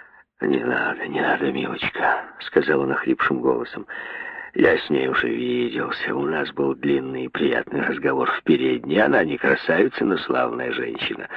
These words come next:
Да-да-да, она получит от меня денежки, а я получу тебя.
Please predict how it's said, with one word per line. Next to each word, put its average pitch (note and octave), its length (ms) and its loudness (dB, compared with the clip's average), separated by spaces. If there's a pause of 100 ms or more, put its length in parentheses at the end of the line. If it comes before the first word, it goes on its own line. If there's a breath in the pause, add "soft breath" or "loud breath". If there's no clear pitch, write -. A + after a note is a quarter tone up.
(140 loud breath)
Да-да-да, - 720 -2
она F#2+ 200 4
получит - 520 -2
от - 140 -4
меня B2 220 -2
денежки, B1 520 -4
а - 100 0
я F2+ 220 4
получу - 480 -2
тебя. - 760 -4